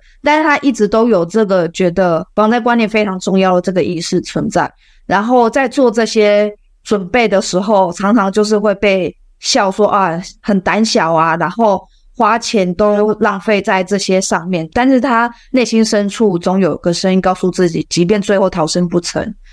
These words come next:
也至少自己心态稍微还能坦然一点面对。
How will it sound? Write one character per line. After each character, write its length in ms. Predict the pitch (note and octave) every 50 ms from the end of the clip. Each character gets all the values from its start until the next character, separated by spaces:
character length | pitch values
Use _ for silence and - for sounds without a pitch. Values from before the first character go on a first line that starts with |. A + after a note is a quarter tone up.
| - -
也 140 | - F3+ F#3+
至 220 | F#3 - B3 B3+
少 180 | G#3 - F#3+ F3+
自 160 | F3+ - A#3
己 140 | G#3 F3+ E3+
心 220 | F3 - G3 G3
态 200 | F#3+ A#3+ F#3+ E3+ E3
稍 320 | - - - - F#3 G3
微 180 | G3+ F#3+ F3 F3
还 160 | F#3 F3 E3+
能 120 | F3 E3 F3+
坦 200 | - - D#3+ C#3
然 140 | C3+ C#3+ E3+
一 40 |
点 160 | F3+ E3+ D#3 C3
面 280 | D#3 E3+ E3+ - D3 F3+
对。 220 | - E3+ - -